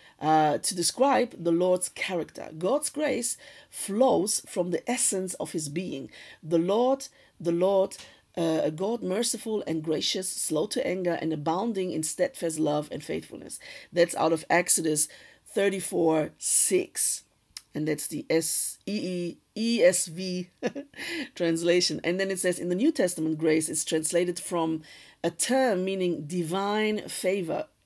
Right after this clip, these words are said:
and God will. Uh, sorry, goodwill. Uh, that which gives you, that which gives joy,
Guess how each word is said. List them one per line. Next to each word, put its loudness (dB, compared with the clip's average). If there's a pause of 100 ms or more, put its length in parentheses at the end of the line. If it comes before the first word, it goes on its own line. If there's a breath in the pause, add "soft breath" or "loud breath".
(120)
and 2 (280 loud breath)
God 2
will. -2 (840 loud breath)
Uh, 4
sorry, 6 (120)
goodwill. -2 (460 loud breath)
Uh, 4
that 4
which -2 (520)
gives -4
you, -2 (380)
that 2
which -2
gives -6
joy, 0